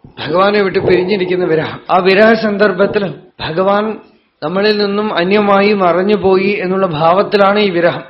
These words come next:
ആ വിരഹ സന്ദർഭത്തിലാണ് ഭഗവാൻ നമ്മളെ അനുഗ്രഹിക്കാനായി ഒരു സദ്ഗുരു സാന്നിധ്യം തരുന്നത്. വരുകയും പോവുകയും ചെയ്യുന്നതൊക്കെ അനിത്യമാണ്. എന്തിനൊക്കെ വരവുണ്ടോ അതിനൊക്കെ പോക്കുണ്ട്.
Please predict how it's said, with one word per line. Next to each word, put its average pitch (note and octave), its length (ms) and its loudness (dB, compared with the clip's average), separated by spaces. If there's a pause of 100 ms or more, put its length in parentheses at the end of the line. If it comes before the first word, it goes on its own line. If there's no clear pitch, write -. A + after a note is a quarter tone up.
(340)
ആ E3+ 80 2
വിരഹ G3 320 4
സന്ദർഭത്തിലാണ് G#3 1000 2
ഭഗവാൻ G3 440 0
നമ്മളെ F#3 360 2
അനുഗ്രഹിക്കാനായി F#3 1080 0 (340)
ഒരു F#3 500 0 (140)
സദ്ഗുരു F3+ 480 0 (100)
സാന്നിധ്യം F#3+ 600 0
തരുന്നത്. F3+ 440 0 (360)
വരുകയും A3+ 640 2
പോവുകയും G#3 640 2
ചെയ്യുന്നതൊക്കെ G3 680 0
അനിത്യമാണ്. F#3+ 600 0 (320)
എന്തിനൊക്കെ G3+ 420 2
വരവുണ്ടോ G3+ 480 4
അതിനൊക്കെ G3+ 320 2
പോക്കുണ്ട്. F#3+ 460 0